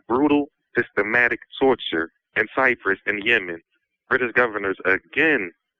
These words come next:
declared states of emergency to contend with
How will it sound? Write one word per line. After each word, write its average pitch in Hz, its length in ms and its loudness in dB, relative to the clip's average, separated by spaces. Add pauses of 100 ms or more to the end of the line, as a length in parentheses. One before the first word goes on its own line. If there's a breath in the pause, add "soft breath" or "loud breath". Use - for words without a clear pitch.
(120)
declared 95 320 0
states 123 340 0
of 98 160 0
emergency 98 760 -2 (400)
to 110 120 0
contend 117 420 -2
with 101 120 2